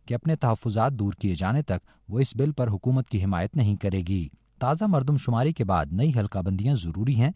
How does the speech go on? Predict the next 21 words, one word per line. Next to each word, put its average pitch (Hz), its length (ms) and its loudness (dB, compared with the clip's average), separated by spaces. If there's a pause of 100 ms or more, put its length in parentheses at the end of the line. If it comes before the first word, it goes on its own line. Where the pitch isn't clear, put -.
(260)
لیکن 160 280 0
پیپلز 110 420 -4
پارٹی 117 300 -2
سمیت 95 340 -2
بعض 95 340 -2
دیگر 104 220 0
جماعتوں 107 460 0
کو 143 140 -2
اس - 200 -4
مردم 95 260 -4
شماری 98 380 -2
کے 135 120 -4
سامنے 104 360 -2
آنے 90 200 0
والے 95 300 0
عبوری 123 340 0
نتائج 101 420 -2
پر 113 100 -4
تحفظات 92 720 -4
ہیں۔ 92 200 -2 (280)
ادھر 156 180 0